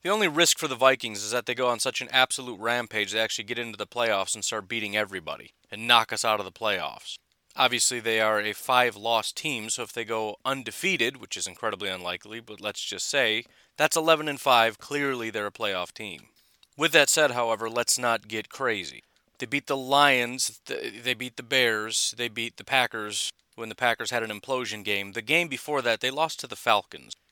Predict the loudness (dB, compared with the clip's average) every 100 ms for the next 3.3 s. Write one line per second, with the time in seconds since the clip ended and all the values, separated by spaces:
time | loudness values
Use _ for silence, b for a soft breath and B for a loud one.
0 | _ -12 -2 2 4 4 2 2 2 0
1 | -6 -2 0 0 0 -2 -2 -6 -8 -10
2 | _ _ _ -8 -2 0 0 -2 -6 -8
3 | -6 -6 -8